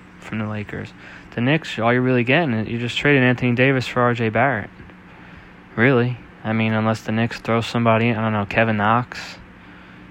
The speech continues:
I don't know. Kevin Knox is a nice player. But, I mean, I think the Lakers have, have the better package now. And I wasn't saying that yesterday.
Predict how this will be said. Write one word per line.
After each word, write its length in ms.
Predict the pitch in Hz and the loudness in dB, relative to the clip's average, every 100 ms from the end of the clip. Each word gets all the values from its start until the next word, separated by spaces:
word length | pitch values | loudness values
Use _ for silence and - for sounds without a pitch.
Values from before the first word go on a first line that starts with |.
| - - | -20 -8
I 40 | 107 | -4
don't 160 | 107 | -2
know. 220 | 110 107 - - - | -2 -4 -8 -16 -4
Kevin 200 | 151 156 | 0 2
Knox 220 | 151 - | 2 0
is 60 | 113 | -4
a 20 | |
nice 240 | 107 110 | -2 -2
player. 480 | - 104 110 127 123 - - - - - - - - - - | -2 0 0 -2 -6 -12 -20 -20 -20 -20 -20 -20 -20 -20 -2
But, 100 | 113 | 0
I 80 | |
mean, 140 | 110 110 | 2 0
I 80 | 117 | 0
think 220 | 147 139 | -2 -4
the 80 | 113 | -2
Lakers 380 | 131 135 113 | -2 -2 -4
have, 200 | 120 110 | -2 -4
have 300 | 117 120 113 | -6 -4 -4
the 80 | 110 | -2
better 220 | 107 117 | 0 0
package 420 | 117 127 175 120 104 | 4 2 2 -2 -2
now. 300 | 101 98 107 | -4 -4 0
And 100 | 131 | 4
I 60 | |
wasn't 240 | 170 165 151 | 4 2 0
saying 260 | 175 196 | 0 2
that 120 | 123 104 | 2 0
yesterday. 540 | 120 - 104 101 | -2 -4 -4 -4